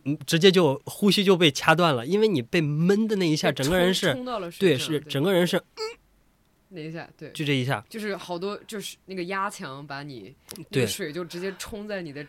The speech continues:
Speaker 2: 全身的每一个均匀地分布在你
Speaker 1: 对，是的，是的，是的。
Speaker 2: <laughs> 我的天哪。
Speaker 1: 这，呃，用现在可能打游戏的话说，就是技能吃了一脸，<laughs> 吃了全身。
Speaker 2: 吃了全身。好的。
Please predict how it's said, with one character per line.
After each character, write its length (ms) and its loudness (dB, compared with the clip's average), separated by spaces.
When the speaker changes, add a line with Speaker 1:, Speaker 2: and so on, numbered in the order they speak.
Speaker 2:
全 320 -8
身 200 -8
的 100 -6
每 160 -8
一 160 -10
个 140 -8
均 180 -10
匀 160 -8
地 100 -6
分 240 -10
布 100 -12
在 100 -6
你 220 2
Speaker 1:
对， 100 -4
是 180 -4
的， 180 -2
是 200 -6
的， 160 -6
是 180 -4
的。 160 -4
Speaker 2:
<laughs> 20 -20
我 80 -16
的 60 -18
天 480 -14
哪。 100 -14
Speaker 1:
这， 180 -4
呃， 300 0
用 220 2
现 160 0
在 160 4
可 120 -6
能 180 0
打 200 0
游 60 -2
戏 180 -2
的 200 0
话 180 -2
说， 180 -4
就 120 -4
是 220 -6
技 200 2
能 220 0
吃 180 -2
了 80 2
一 140 2
脸， 200 -2
<laughs> 500 -8
吃 220 2
了 100 8
全 300 2
身。 200 4
Speaker 2:
吃 200 -12
了 100 -6
全 240 -10
身。 220 -10
好 120 -12
的。 140 -12